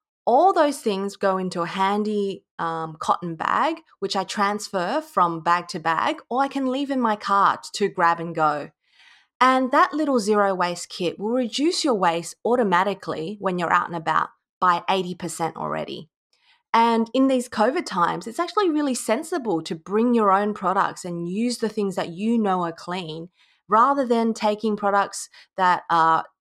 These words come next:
single use or, you know, you don't know where they've been before. So it's actually a really handy,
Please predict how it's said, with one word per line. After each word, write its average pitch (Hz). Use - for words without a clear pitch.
single 220
use 180
or, 151
you 196
know, 175
you 165
don't 185
know 185
where 175
they've 170
been 180
before. 262
So -
it's 262
actually 403
a 247
really 214
handy, 190